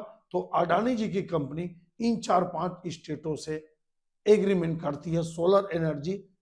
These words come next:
देने के लिए। यहां तक तो बात मेरे ख्याल से एकदम क्लियर है।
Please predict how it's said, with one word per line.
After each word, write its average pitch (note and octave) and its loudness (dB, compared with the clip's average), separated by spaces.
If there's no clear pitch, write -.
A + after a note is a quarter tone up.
देने E3+ 8
के E3 -6
लिए। G#2+ -12
यहां F3 6
तक A#3 8
तो A3 2
बात F#3 8
मेरे F#3 4
ख्याल F#3+ 2
से F#3 -2
एकदम F3+ -2
क्लियर D#3+ -2
है। G#2 -14